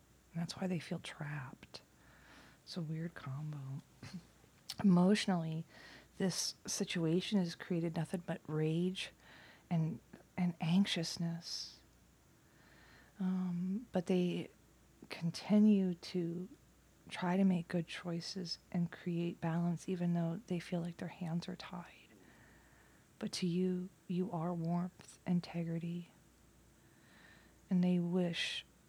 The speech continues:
and hope to find the wisdom needed to change.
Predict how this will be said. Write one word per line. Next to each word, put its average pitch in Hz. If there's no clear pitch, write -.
and 170
hope 185
to -
find 175
the 165
wisdom 165
needed 165
to 170
change. 160